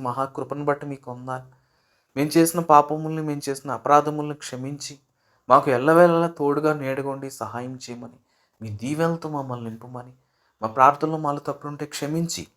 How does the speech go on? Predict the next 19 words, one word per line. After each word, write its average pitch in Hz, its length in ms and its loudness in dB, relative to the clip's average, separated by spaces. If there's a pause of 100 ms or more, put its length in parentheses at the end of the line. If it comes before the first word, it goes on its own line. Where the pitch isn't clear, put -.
(180)
మా 113 140 -2
ప్రార్థనకి 135 540 4
ప్రతిఫలాన్ని 156 540 -2
అనుగ్రహించమని 113 640 -14 (640)
తండ్రి, 165 380 2
కుమార, 147 240 2 (140)
పరిశుద్ధాత్మ 143 720 -2
నామమున 104 380 -10 (280)
మిక్కిలి 160 300 -4
వినయంగా 139 360 -6
ప్రార్థించి 127 580 -8 (580)
అడుగు 151 300 0
వాటి 156 260 4
నెలలను 131 320 -12 (160)
మనస్ఫూర్తిగా 147 680 -8
పొందుకుని 127 420 -12
ఉన్నామని 123 420 -16 (100)
నమ్మి 139 300 -10 (380)
విశ్వసిస్తున్నాం 135 680 -6